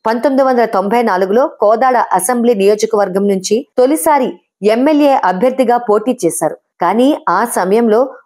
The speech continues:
ఉత్తమ్కు ఓటమి తప్పలేదు. కానీ ఓటమితో ఆయన కుంగిపోలేదు. ప్రజాక్షేత్రంలోనే తన పోరాటాన్ని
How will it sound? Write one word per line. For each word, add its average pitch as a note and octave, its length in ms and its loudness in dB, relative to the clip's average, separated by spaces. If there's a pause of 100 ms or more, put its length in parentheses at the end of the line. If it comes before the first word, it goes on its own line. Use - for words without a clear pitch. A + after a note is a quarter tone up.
(220)
ఉత్తమ్కు B3 480 0 (300)
ఓటమి A#3+ 360 0
తప్పలేదు. E3+ 400 -2 (300)
కానీ B3 220 2 (180)
ఓటమితో E4 420 2 (320)
ఆయన C#4+ 300 0 (120)
కుంగిపోలేదు. C4+ 640 2 (440)
ప్రజాక్షేత్రంలోనే B3+ 1080 2 (120)
తన A#3 140 0 (140)
పోరాటాన్ని A#3 640 2